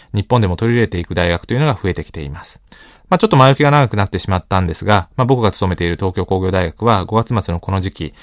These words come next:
とっても忙しい雰囲気がキャンパスを覆っています。学生たちはレポートの執筆や期末テストの準備をしなければいけないと、物理や科学のテストがあるなんていうことで、ちょっとあわあわした雰囲気になっていますね。で、学生たちだけじゃなくて、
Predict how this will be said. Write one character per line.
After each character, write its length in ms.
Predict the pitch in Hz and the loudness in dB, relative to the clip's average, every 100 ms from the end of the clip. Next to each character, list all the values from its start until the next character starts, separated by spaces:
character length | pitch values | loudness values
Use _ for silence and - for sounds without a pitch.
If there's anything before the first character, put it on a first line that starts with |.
| - | -10
と 100 | - | -6
っ 40 | 127 | -2
て 100 | 147 | 0
も 80 | 151 | 0
忙 200 | 156 151 | 2 0
し 200 | - 139 | 0 0
い 20 | |
雰 140 | 131 135 | 0 0
囲 60 | |
気 80 | - | -2
が 140 | 90 | -6
キ 120 | - 95 | -4 -6
ャ 40 | |
ン 40 | |
パ 120 | 82 78 | -6 -4
ス 120 | 139 | -2
を 160 | 98 | 0
覆 40 | 85 | -2
っ 60 | |
て 120 | - 78 | -4 -6
い 80 | |
ま 120 | 76 82 | -6 -10
す。 180 | - _ _ - - - | -18 _ _ -20 -16 -4
学 180 | 98 - | -4 2
生 160 | 107 | 2
た 100 | 92 | 2
ち 120 | - | 0
は 220 | 101 98 85 | 2 2 2
レ 120 | 92 | -2
ポ 160 | 101 95 | 2 2
ー 40 | |
ト 100 | 101 | 2
の 80 | 95 | -2
執 140 | - - | -6 -10
筆 200 | - 104 | -6 2
や 200 | 101 95 - - | 2 2 -8 -10
期 60 | 110 | -4
末 100 | 110 | -2
テ 140 | - | -2
ス 40 | 127 | -2
ト 80 | 98 | -2
の 80 | |
準 120 | 92 113 | 0 2
備 100 | 92 | 2
を 20 | |
し 80 | 113 | 0
な 100 | 110 | 0
け 80 | |
れ 60 | 92 | 0
ば 80 | 82 | 0
い 60 | |
け 80 | 82 | -2
な 80 | 80 | -6
い 20 | |
と、 120 | - - _ | -8 -20 _
物 220 | - 110 92 | -4 0 0
理 80 | |
や 80 | 85 | 0
科 80 | - | 0
学 160 | 95 80 | -2 -4
の 60 | |
テ 100 | 95 | -6
ス 60 | 104 | -6
ト 80 | 87 | -2
が 120 | 82 | 0
あ 40 | |
る 180 | 107 - - | 0 -2 -6
な 120 | 87 | -8
ん 60 | |
て 60 | 87 | -6
い 20 | |
う 20 | |
こ 80 | 90 | -4
と 80 | 90 | -4
で、 180 | 82 - - | -4 -8 -10
ち 80 | - | -8
ょ 20 | - | 2
っ 20 | |
と 80 | 113 | 4
あ 60 | |
わ 80 | 117 | 4
あ 40 | |
わ 140 | 90 80 | 4 0
し 80 | - | -6
た 60 | |
雰 260 | - 92 87 | -8 -4 -4
囲 60 | |
気 100 | - | -6
に 160 | 85 71 | -8 -8
な 80 | 85 | -12
っ 40 | - | -12
て 140 | 76 | -12
い 40 | |
ま 100 | 69 | -12
す 120 | - 92 | -8 -4
ね。 180 | 98 - _ _ _ | -4 -6 _ _ _
で、 220 | 160 165 | 2 4
学 160 | 160 - | 4 2
生 100 | 180 | 0
た 140 | 170 | 0
ち 80 | - | 0
だ 80 | 95 | 0
け 100 | 120 | 2
じ 80 | 110 | 2
ゃ 40 | |
な 100 | 92 | 0
く 80 | - | 0
て、 240 | - 90 | 0 0